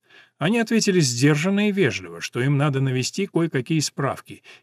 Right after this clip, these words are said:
и степенно зашагали в том направлении, где скрылся Катар. Вернувшись домой, Таро записал эту сцену и тут же пожаловался на усталость, что подтверждал и его почерк.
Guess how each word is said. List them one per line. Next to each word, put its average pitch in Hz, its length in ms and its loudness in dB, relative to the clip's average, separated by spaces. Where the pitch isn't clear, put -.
и 247 140 2
степенно 196 640 2
зашагали 113 520 -2
в - 80 -10
том 104 180 -8
направлении, 104 600 -4
где 139 220 -4
скрылся - 480 -10
Катар. - 400 -18
Вернувшись 196 480 4
домой, 214 280 4
Таро 175 220 4
записал 156 500 2
эту 120 140 -4
сцену 170 380 0
и 117 40 -4
тут 156 160 -4
же 135 120 -2
пожаловался 151 640 0
на 143 160 4
усталость, 107 520 -2
что 113 320 -4
подтверждал 120 600 -6
и 135 140 -6
его 117 240 -2
почерк. - 680 -6